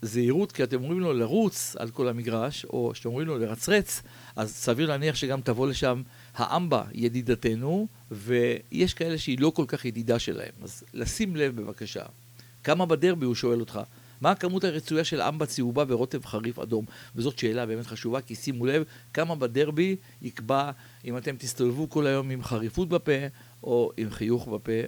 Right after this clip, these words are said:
הכל תלוי בעדה שממנה הגעתם. ההקשר לקוח מצבע מדיהן של קבוצות מכבי תל אביב והפועל תל אביב, כמובן, אמבה צהובה ורוטב חריף אדום.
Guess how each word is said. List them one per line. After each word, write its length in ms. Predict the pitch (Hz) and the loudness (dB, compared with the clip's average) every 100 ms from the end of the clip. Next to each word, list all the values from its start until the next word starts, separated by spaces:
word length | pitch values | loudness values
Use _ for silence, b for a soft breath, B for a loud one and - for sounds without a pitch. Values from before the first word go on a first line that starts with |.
| - | -6
הכל 200 | 107 131 | -4 -4
תלוי 480 | 131 117 120 123 123 - | -2 0 0 0 -2 -6
בעדה 560 | 107 - 98 120 113 101 | -8 -6 -2 0 0 -2
שממנה 440 | - 104 117 117 | -6 -4 -2 -2
הגעתם. 340 | 110 113 113 - - - B B B - | -2 -4 -8 -12 -16 -20 B B B -6
ההקשר 480 | 113 - 202 185 139 B - | -4 2 4 4 -2 B 0
לקוח 380 | 120 170 185 151 | 2 6 4 4
מצבע 560 | 139 - 175 170 165 135 | -4 0 0 2 -2 -2
מדיהן 480 | 135 117 120 170 | -4 0 2 2
של 180 | 165 135 | -2 -6
קבוצות 360 | 113 117 165 147 | -6 -6 -4 -4
מכבי 360 | 120 151 160 | -4 -2 -2
תל 240 | 156 117 110 | -4 -4 -2
אביב 240 | 107 180 147 | 0 0 0
והפועל 280 | 123 202 | 0 0
תל 180 | 196 226 | 0 -2
אביב, 220 | 147 127 | -2 -4
כמובן, 380 | - 113 110 113 B B - | -6 -6 -4 -4 B B -4
אמבה 180 | 165 165 | -2 -2
צהובה 500 | - 120 113 151 165 | -2 -4 2 4 4
ורוטב 320 | 143 135 143 120 | 2 0 -2 -6
חריף 300 | 131 131 165 | -8 -6 -4
אדום. 280 | 185 156 | -2 -4